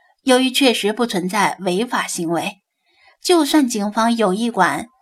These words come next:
也没有理由，只能把有限的警方资源投入到更需要的地方。“怎么了？”盛科观察他的脸色，拍拍他的肩膀，安慰道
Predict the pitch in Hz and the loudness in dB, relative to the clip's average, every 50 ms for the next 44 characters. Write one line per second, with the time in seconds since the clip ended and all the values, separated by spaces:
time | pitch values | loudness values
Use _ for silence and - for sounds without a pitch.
0 | _ _ - 240 233 208 208 - 190 220 269 294 269 233 202 190 170 160 160 131 | _ _ -4 -2 -2 -2 -2 -4 -2 2 4 4 4 2 0 -2 -4 -4 -4 -4
1 | 131 180 185 _ _ _ _ _ _ _ _ _ _ _ _ _ _ _ _ _ | -4 -4 -6 _ _ _ _ _ _ _ _ _ _ _ _ _ _ _ _ _
2 | _ _ _ - - 262 240 240 240 254 269 277 269 254 226 226 226 254 247 240 | _ _ _ -2 0 2 2 4 4 6 4 6 8 6 6 6 4 2 2 0
3 | 196 175 180 - - 294 285 254 208 208 - 196 185 185 214 202 202 202 - 214 | 0 0 0 0 2 2 2 2 2 0 -2 -4 -4 -2 0 -2 -2 -2 -2 -4
4 | 208 196 185 175 175 180 _ _ _ _ - - 220 202 214 220 214 208 185 185 | -2 0 0 -2 -2 -4 _ _ _ _ -4 0 0 0 0 -2 -2 -2 -2 -2
5 | 185 - 220 190 180 - - 247 247 254 269 262 254 220 - 147 160 175 156 175 | -2 -4 -6 -2 0 0 0 0 0 -2 -2 0 -2 -2 -4 -4 -4 -4 -6 -4
6 | - 160 160 - - - _ _ _ _ _ _ _ _ _ _ _ _ _ _ | -4 -6 -6 -6 -8 -12 _ _ _ _ _ _ _ _ _ _ _ _ _ _
7 | _ _ _ _ _ _ _ _ _ - - 226 196 190 160 180 196 226 233 _ | _ _ _ _ _ _ _ _ _ -4 -2 0 0 2 2 2 2 2 0 _
8 | _ _ _ _ _ _ _ _ _ _ _ _ _ _ _ _ _ _ _ _ | _ _ _ _ _ _ _ _ _ _ _ _ _ _ _ _ _ _ _ _
9 | - - 269 247 240 240 233 220 - 240 233 240 240 240 214 202 - - 226 220 | -4 -2 0 0 0 0 -2 0 2 2 2 2 2 0 0 0 0 0 -4 -2
10 | 220 214 202 165 151 160 185 - - 214 196 196 - _ _ _ _ _ _ _ | -2 -2 -2 -2 -6 -4 -6 -4 -2 -2 -2 -2 -4 _ _ _ _ _ _ _
11 | - _ - 254 247 247 247 220 220 226 233 226 214 185 185 - 220 220 226 233 | -20 _ 2 4 4 6 6 4 4 4 2 0 0 -2 -4 -2 -4 -2 0 2
12 | 180 151 - - 202 208 208 233 247 226 175 156 - 135 - - - _ | 2 2 2 0 -2 -2 -2 -2 -2 -4 -4 -4 -4 -6 -8 -8 -10 _